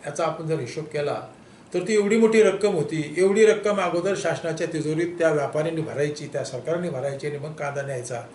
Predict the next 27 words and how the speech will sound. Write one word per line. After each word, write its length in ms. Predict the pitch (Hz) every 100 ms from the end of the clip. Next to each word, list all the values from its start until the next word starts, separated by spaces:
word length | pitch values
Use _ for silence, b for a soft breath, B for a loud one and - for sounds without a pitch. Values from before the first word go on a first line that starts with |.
| B B - 185
तरी 260 | 208 240
आठशे 480 | 240 - 190 - 226
डॉलर 460 | 202 190 196 220 214 -
एमईपी 440 | 170 185 208 214 208
असताना 680 | 185 - - 190 202 214 196
सुद्धा 540 | 175 135 170 202 - - - - - - - - - - - -
भा-, 240 | 127 151
महाराष्ट्रातला 640 | 156 170 160 - 170 170
कांदा 340 | 147 151 156 151
जात 180 | 147 -
होता. 360 | 120 127 113 - B B -
एक 120 | 160
आकडेवारी 480 | 151 175 180 185 180
जर 140 | 185
साधारण 400 | 165 151 151 160
सांगायची 400 | 147 143 143 147
म्हटलं, 440 | 135 123 151 127 104 - B B -
तर 60 | 233
आपल्या 300 | 220 220 185
देशामध्ये 540 | 175 - 196 190 180
जेवढा 260 | 160 143 175
कांदा 300 | 165 156 143
पिकतो, 540 | 143 - 143 117 - B B - 156
त्या 280 | 175 202
पिकणाऱ्या 560 | 208 175 170 165 170 185
कांद्याच्या 580 | 175 151 151 143 156 147
जवळजवळ 560 | 143 160 185 180 175